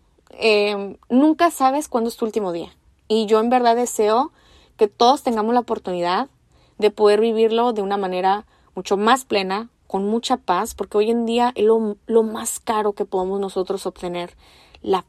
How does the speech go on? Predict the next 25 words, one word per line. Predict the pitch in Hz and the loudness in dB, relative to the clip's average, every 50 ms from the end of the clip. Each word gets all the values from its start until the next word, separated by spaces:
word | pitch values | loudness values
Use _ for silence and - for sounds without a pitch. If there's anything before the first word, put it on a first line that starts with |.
| _ | _
paz, | - - - - - - - - - _ - | -10 -10 -10 -10 -12 -14 -14 -16 -18 _ 0
paz | 202 202 196 - | 0 0 2 0
mental, | 208 214 214 208 - _ 208 190 185 190 196 202 202 - | -2 -2 -2 -2 -2 _ 2 4 4 2 0 -2 -2 -2
paz, | - 190 190 - - - - - - - - - - - _ _ | -2 -4 -4 -4 -8 -16 -18 -20 -20 -20 -20 -20 -20 -20 _ _
paz | _ 208 208 - - | _ 2 2 2 2
en | 240 254 254 | 0 -2 -2
todos | - - 233 233 240 | 0 2 2 2 2
los | 240 220 | 0 -2
sentidos. | - 180 165 - 165 151 - - - - | -6 -10 -8 -8 -8 -10 -10 -14 -16 -14
Entonces, | - 190 175 - 185 185 180 - 202 202 196 - - _ _ _ _ _ _ _ _ _ _ _ _ _ _ _ _ - - - | -12 -10 -8 -6 -8 -6 -4 -2 -2 -2 -2 -4 -12 _ _ _ _ _ _ _ _ _ _ _ _ _ _ _ _ -14 -8 -6
am, | 190 185 180 175 175 175 180 175 175 - - - - _ _ _ _ _ | -4 -2 -2 -2 -4 -4 -6 -8 -10 -12 -14 -16 -18 _ _ _ _ _
ojalá | 226 202 - 214 196 190 196 196 208 208 | -2 2 2 4 4 4 2 2 0 -2
este | 214 - - - 202 | -4 -4 -6 -8 -8
tema, | 196 - 196 190 190 190 196 196 202 202 202 202 | -6 -6 -6 -4 -4 -2 -2 -2 -2 -4 -6 -6
pues, | - - 175 170 170 - - - - - - _ _ _ _ _ _ _ _ _ _ _ | -6 -4 -4 -4 -4 -8 -12 -16 -16 -18 -20 _ _ _ _ _ _ _ _ _ _ _
sea | - - - 220 214 208 208 | -12 0 2 4 4 4 4
un | 208 208 208 | 2 0 0
buen | 208 208 202 202 | 0 0 0 0
tema | 202 - 202 196 196 190 | 0 -2 0 0 0 0
para, | 190 - 185 180 170 160 165 | 0 0 0 0 0 0 -2
para | 160 - 190 180 180 175 | -2 0 0 2 2 0
algunos | 175 175 175 170 165 170 185 196 202 196 202 | 0 -2 -4 -6 -6 -4 -2 -2 -2 -2 -2
de | 202 | -2
ustedes. | 185 - - - 196 196 202 233 294 320 - - - _ _ _ - - - _ _ _ _ _ _ _ _ _ _ _ _ _ _ _ _ | -4 -4 -2 -2 0 0 2 0 -2 -2 -6 -12 -20 _ _ _ -20 -20 -20 _ _ _ _ _ _ _ _ _ _ _ _ _ _ _ _
Y | - - 247 262 262 254 262 262 262 254 | -6 0 2 4 4 4 2 2 0 -2